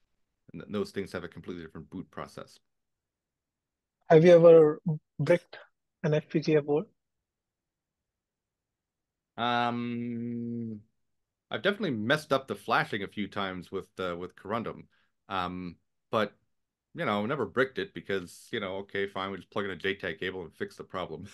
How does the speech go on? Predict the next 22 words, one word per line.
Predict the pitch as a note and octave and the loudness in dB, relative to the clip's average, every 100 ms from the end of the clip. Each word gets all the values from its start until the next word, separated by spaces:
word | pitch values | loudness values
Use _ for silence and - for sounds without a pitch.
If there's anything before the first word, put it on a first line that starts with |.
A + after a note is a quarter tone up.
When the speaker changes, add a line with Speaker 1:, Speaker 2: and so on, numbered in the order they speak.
| - _ _ _ _ _ | -20 _ _ _ _ _
Speaker 1:
<laughs> | D#3 - | -14 -10
It's | D#3 - - - - - | -12 -12 -20 -20 -20 -14
not | G#2+ G2 | -10 -6
that | G2+ - | -6 -6
big | F2 | -10
of | D#2 | -10
a | |
deal. | D#2 F2 C#2 _ _ _ _ _ | -8 -8 -8 _ _ _ _ _
Um, | F#2 E2+ F2 E2 _ _ _ _ _ _ _ _ _ _ _ _ _ _ _ _ _ _ _ _ _ _ _ _ _ _ _ _ _ _ _ _ _ _ _ _ _ _ _ _ _ _ _ _ - | -10 -10 -10 -14 _ _ _ _ _ _ _ _ _ _ _ _ _ _ _ _ _ _ _ _ _ _ _ _ _ _ _ _ _ _ _ _ _ _ _ _ _ _ _ _ _ _ _ _ -12
yeah, | A2+ G#2+ | -4 -2
I, | D2+ G2 - | -2 -6 -6
at, | A#2+ B2+ | -8 -4
at | G#2+ | -6
one | C3+ G#3+ | -4 -6
point | - E3+ D#3+ | -6 -6 -6
I | A2+ | -8
messed | G#2 G2+ D#3+ E3+ D3+ | -6 -6 -8 -6 -6
up | C3+ | -6
something | - C3+ A#2+ C3 A#2+ A#2 | -6 -8 -6 -4 -4 -6
in | - G#2+ G#2 G2+ G2 F#2 - | -8 -6 -4 -6 -8 -12 -12
the, | G2+ F#2+ F#2 - | -12 -12 -12 -12
um, | G2 F2+ F2 F2 E2+ | -10 -10 -10 -12 -14